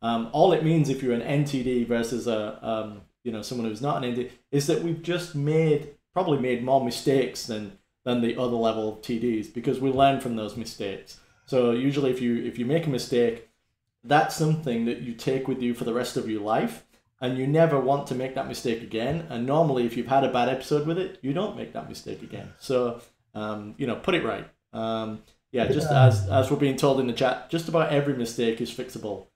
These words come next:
Speaker 2: What
Speaker 1: Um,
Speaker 2: I've, uh,
Speaker 1: so
Speaker 2: what I've said in the past is N T Ds probably are no better than club T Ds, except for one thing. They have experience, and they have a whole toolbox of ways to fix their mistakes.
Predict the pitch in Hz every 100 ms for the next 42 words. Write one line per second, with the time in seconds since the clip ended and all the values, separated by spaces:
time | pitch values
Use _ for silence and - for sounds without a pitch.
0 | _ _ - - 208 185 151 160 120 113
1 | - - _ _ _ _ _ _ - -
2 | 262 277 - 294 294 175 208 240 233 180
3 | 156 135 202 - 190 165 135 131 123 -
4 | - - _ - - - 254 330 254 160
5 | 156 - _ - 180 175 208 277 214 254
6 | 185 147 127 - 214 - 147 131 135 127
7 | 151 - 277 240 208 240 247 285 311 180
8 | - - _ _ _ _ 196 226 247 202
9 | 131 - 233 233 156 131 131 165 160 180
10 | 220 220 165 156 233 - 254 277 277 -
11 | - 311 330 302 156 143 123 151 127 139
12 | 135 131 123 - - 135 123 233 139 -
13 | 180 151 123 208 208 120 -